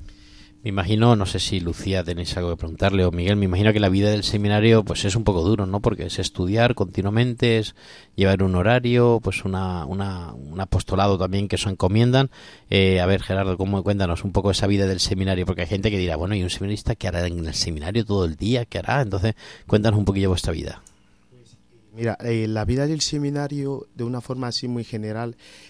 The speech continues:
Speaker 2: es una vida para configurarte con Cristo, ah, de una forma,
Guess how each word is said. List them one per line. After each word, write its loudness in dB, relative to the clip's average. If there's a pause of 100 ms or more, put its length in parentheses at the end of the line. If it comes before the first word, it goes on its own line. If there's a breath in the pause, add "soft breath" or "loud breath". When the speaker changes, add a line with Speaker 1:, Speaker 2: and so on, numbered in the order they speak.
(120 loud breath)
Speaker 2:
es -6 (640)
una -2
vida -4 (640)
para -6
configurarte -6
con -8
Cristo, -10 (640)
ah, -6
de -6
una 0
forma, 0